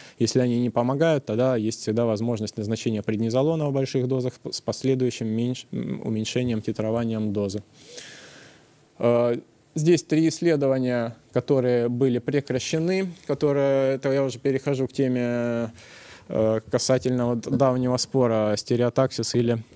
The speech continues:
хирургическое лечение. Э, сначала скажу о исследованиях, которые не удалось завершить в связи с, э, прекращением набора участников,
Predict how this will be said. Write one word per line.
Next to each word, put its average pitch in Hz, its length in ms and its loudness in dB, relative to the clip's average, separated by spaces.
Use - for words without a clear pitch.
хирургическое 120 800 2
лечение. 107 520 0
Э, 110 300 4
сначала 127 460 2
скажу 123 400 -2
о 110 220 2
исследованиях, 110 640 -2
которые 107 640 -2
не 131 160 0
удалось 127 400 2
завершить 127 420 -2
в - 40 -6
связи 143 360 2
с, - 160 -4
э, 135 220 0
прекращением 127 800 0
набора 123 340 0
участников, 117 720 -2